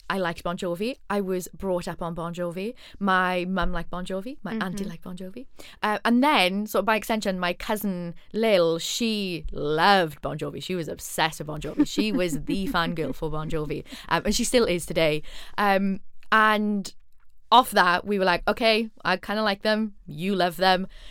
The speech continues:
Speaker 1: We're gonna go to Hyde Park." And so my auntie took, um, three of us, uh, me and two cousins,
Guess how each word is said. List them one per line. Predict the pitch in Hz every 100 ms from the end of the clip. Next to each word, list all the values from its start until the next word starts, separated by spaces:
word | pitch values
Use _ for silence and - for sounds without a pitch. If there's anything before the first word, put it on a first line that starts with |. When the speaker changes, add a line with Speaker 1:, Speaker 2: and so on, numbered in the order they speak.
| - -
Speaker 1:
We're | 185 196
gonna | 190 185
go | 180
to | 170
Hyde | 170 165
Park." | 180 151 160 -
And | 190
so | -
my | 190
auntie | 185 190 180 185 190
took, | 180 160 - - -
um, | 170 165 156 147 147 151
three | - 185 165
of | 160
us, | 165 190 - - - - - - -
uh, | -
me | 160 190 180
and | 170
two | -
cousins, | 185 156 160 156 160 -